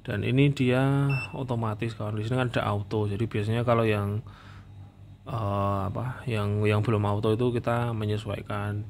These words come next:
dua, dua puluh, dua ratus, enam ratus. Nah, kali ini sudah auto. Kemudian di sini ada beberapa mode ini. Ini yang untuk alat-alat elektronik gitu ya. Untuk mindahnya kayak sama seperti.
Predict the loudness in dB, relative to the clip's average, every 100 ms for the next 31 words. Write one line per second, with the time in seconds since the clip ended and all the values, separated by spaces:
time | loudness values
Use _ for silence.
0 | -8 -6 -4 -2 -2 -4 -4 -4 -2 -2
1 | 0 2 0 0 -4 -6 -4 -2 -2 -2
2 | -2 -2 -4 -2 -4 -2 0 0 -2 -6
3 | -4 -8 -6 -4 -2 0 0 0 -4 -8
4 | -6 -6 -8 -10 -10 -10 -10 -10 -14 -16
5 | -18 -18 -18 -18 -18 -18 -16 -6 -2 0
6 | 0 0 -2 0 0 0 2 2 0 0
7 | -4 -4 -4 -4 -2 -4 -4 -6 -10 -8
8 | -8 -8 -10 -6 -4 -4 -4 -8 -10 -20
9 | -20 -20 -18 -16 -16 -16 -18 -20 -20 -10
10 | -4 0 2 2 0 -2 -2 -2 -4 -4
11 | -4 -4 -6 -6 -6 -6 -8 -10 -12 -12
12 | -10 -6 -6 -6 -14 -16 -6 -4 0 0
13 | 0 0 0 -2 -8 -10 -12 -16 -8 -6
14 | -4 -4 -8 -10